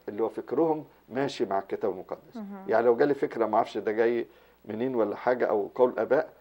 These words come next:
Speaker 1: أ-، اختبره برضه في الكتاب المقدس، يا ترى ده من الكتاب المقدس فكر كتابي يعني ولا ايه؟ ولا
Speaker 2: مهم.
Speaker 1: فكره الخاص؟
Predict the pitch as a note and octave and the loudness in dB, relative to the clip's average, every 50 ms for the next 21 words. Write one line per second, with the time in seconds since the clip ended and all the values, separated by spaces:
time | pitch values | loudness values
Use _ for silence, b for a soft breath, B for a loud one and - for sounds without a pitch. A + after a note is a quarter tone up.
0 | b b b b b b - - C3+ - - - - B2 - - - E3+ D3 C3+ | b b b b b b 0 2 2 2 2 0 -4 -4 -2 2 6 6 6 6
1 | C3 A#2+ A#2+ B2+ A#2+ - C#3 - - - - - - A2+ G2+ F#2 F#2+ - - - | 4 4 4 2 2 2 -2 -12 -12 -14 -8 -4 -2 -2 -2 -2 -6 -10 -12 -12
2 | F2+ - F2+ - - G2+ F#2 - B2+ B2 B2 A2 G2+ A#2+ A#2+ A#2+ A2+ G#2+ - - | -12 -14 -16 -10 -6 -6 -4 -2 0 2 2 2 2 0 -2 -2 -4 -10 -10 -10
3 | G#2+ - A#2+ A#2 A2 A2 - C#3 C#3+ C#3 C#3 - - C#3+ C#3 - A2 G#2 - - | -4 -2 -2 -2 -2 -4 -6 -6 -4 -4 -6 -6 -2 -2 -2 -2 -4 -8 -2 2
4 | - C#3 B2 C3+ C3+ D#3 F3 F3+ D3 A#2 A2 G#2 G#2+ - A2 A#2 A2 G#2 - _ | 2 2 4 4 4 4 4 4 2 0 0 0 0 -2 0 0 -2 -2 -6 _
5 | b b b b A2+ A2 A2 A2 G#2+ G2+ C3 - - A2 G#2+ - - - A2 G#2+ | b b b b -6 -2 -2 0 0 0 0 0 0 0 0 0 0 2 2 2
6 | G#2 F#2+ - - - - - | 2 2 -2 -8 -20 -20 -20